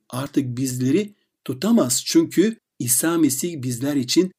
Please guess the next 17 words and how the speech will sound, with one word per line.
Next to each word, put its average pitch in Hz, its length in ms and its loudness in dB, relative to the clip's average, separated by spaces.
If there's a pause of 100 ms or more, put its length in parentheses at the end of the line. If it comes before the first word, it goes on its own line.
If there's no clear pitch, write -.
(120)
mezara 131 440 -2
çoktan 156 580 -2
girdi 127 500 0 (200)
ve 139 160 0
sonrasında 131 880 0
ise 180 440 0 (340)
dirildi. 110 500 -6 (300)
Bizlerin 170 500 2
yaşamı 143 560 2
da 190 240 2 (240)
onun 175 360 2
dirilişi 127 500 0
sayesinde 113 840 -4 (320)
Tanrı'da 120 580 -2
güvence 127 720 -4
altındadır. 101 760 -14 (560)
Kimliğimiz 175 760 4